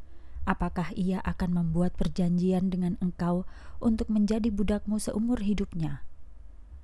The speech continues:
Dapatkah engkau menjadikannya binatang kesayanganmu, sama seperti burung, atau memberikannya kepada anak-anak perempuanmu sebagai mainan? Apakah para nelayan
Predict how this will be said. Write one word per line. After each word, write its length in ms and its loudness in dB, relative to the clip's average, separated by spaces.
Dapatkah 800 2
engkau 240 0
menjadikannya 720 2
binatang 560 -2
kesayanganmu, 720 0
sama 320 0
seperti 400 -2
burung, 480 4
atau 160 0
memberikannya 640 2
kepada 400 -2
anak-anak 720 -2
perempuanmu 880 2
sebagai 560 2
mainan? 480 0
Apakah 640 -4
para 320 0
nelayan 560 0